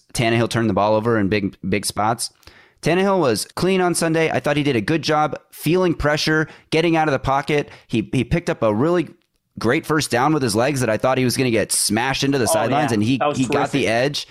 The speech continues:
Speaker 1: and picked up the first down. He did take one sack, but overall, he felt the pressure pretty well. He read the blitz and got the ball out quickly, not just on the last drive, like you mentioned, with those two outs to Phillips, but there was another play that stands out in my head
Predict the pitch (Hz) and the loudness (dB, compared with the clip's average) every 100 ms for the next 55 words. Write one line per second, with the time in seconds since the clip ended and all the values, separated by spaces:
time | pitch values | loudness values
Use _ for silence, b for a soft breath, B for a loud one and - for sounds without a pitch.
0 | B B - - - 175 175 135 135 135 | B B -6 -4 -2 -4 -4 -2 0 -2
1 | 120 123 135 139 B B B 127 160 156 | 0 0 0 -2 B B B -2 -2 0
2 | 165 113 113 143 143 123 139 147 131 113 | -2 0 2 2 2 0 -2 -2 -2 0
3 | 151 165 135 143 151 135 B B B B | 2 2 2 4 2 0 B B B B
4 | 139 160 175 135 - - 147 170 147 139 | 0 0 0 -4 -12 -2 0 0 -2 -2
5 | 151 160 160 143 143 160 156 139 131 107 | -2 -2 -2 0 2 0 0 -2 -2 -2
6 | - 95 135 156 131 107 123 170 - 113 | -2 -2 -2 -2 -4 0 0 0 0 0
7 | 139 151 110 123 147 123 - 151 165 160 | 0 -2 0 2 2 0 -2 -2 0 0
8 | 120 160 185 170 143 113 123 151 131 110 | 0 -2 -4 -2 0 0 0 0 -2 0
9 | 104 104 104 107 101 110 104 101 90 113 | 0 0 0 0 0 -2 0 -2 -2 -4
10 | 95 113 117 - - 139 127 - - 113 | 0 -2 -2 -6 -2 0 0 -2 -2 0
11 | 117 117 104 98 117 143 131 135 120 95 | 0 0 0 0 0 0 0 0 0 -2
12 | - 120 120 123 117 110 113 123 120 | -2 0 0 0 0 0 0 -2 -4